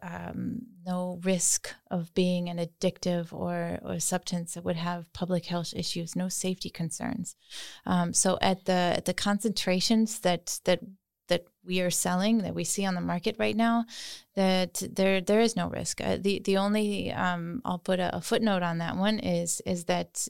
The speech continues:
it's, there's not enough information for pregnant and breastfeeding women. Um, so if, if that's you, then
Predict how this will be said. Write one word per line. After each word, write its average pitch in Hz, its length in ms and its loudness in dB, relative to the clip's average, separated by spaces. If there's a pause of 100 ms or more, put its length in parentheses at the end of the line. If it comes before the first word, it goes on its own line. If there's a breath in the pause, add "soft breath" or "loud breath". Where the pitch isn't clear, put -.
it's, - 360 0 (380)
there's 196 200 4
not 202 200 6
enough 214 300 2
information 180 640 -2
for 180 120 -8
pregnant 185 460 0
and 175 120 0
breastfeeding 170 520 0
women. 220 380 6 (480 loud breath)
Um, 175 580 0
so 175 500 0
if, - 400 -6
if - 160 -8
that's 175 320 0
you, 208 300 2 (140)
then 165 400 0